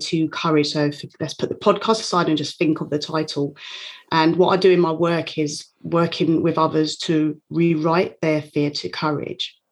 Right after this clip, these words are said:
through this journey of being able to detach or desensitize unwanted emotions or sensations from distressing and traumatic memories. I specifically do that.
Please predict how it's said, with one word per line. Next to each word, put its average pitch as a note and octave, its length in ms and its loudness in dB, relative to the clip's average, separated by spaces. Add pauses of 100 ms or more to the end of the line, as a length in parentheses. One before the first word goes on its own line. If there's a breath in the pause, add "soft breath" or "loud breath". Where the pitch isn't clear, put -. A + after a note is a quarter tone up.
(160)
through F3 400 2
this D#3+ 240 -2
journey D#3+ 680 -2 (380)
of D3 140 -6
being D#3 240 4
able E3+ 280 0
to D#3 160 -6
detach - 880 -6
or D#3+ 80 2
desensitize C#3+ 1080 -2 (840 loud breath)
unwanted D#3+ 760 2 (300)
emotions E3+ 800 2
or D#3+ 120 -4
sensations - 1080 -4 (180)
from D3+ 180 -4
distressing D3+ 840 -4 (260)
and D#3 80 0
traumatic C#3+ 560 -4
memories. D#3+ 580 0 (240 soft breath)
I D#3 80 -4
specifically - 1200 -4
do D3 240 -2
that. D3 240 -6